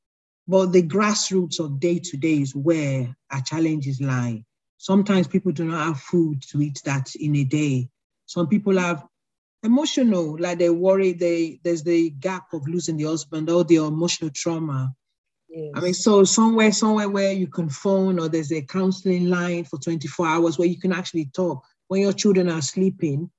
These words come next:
Speaker 1: that's when,
Speaker 2: Mm.
Speaker 1: especially at night, is the most challenging time for a widow,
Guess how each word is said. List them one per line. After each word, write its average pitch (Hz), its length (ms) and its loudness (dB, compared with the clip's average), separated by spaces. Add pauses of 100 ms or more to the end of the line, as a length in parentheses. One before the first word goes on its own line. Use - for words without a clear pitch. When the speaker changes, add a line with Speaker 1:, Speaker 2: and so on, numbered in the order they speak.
(260)
Speaker 1:
that's 196 260 -2
when, 185 280 2
Speaker 2:
Mm. 180 40 -6
Speaker 1:
especially 214 320 -2
at 170 160 -2
night, 175 400 -4
is 151 120 -4
the 160 100 -4
most 165 260 -6
challenging 175 440 0
time 160 360 -8
for 147 160 -8
a 147 60 0
widow, 143 440 0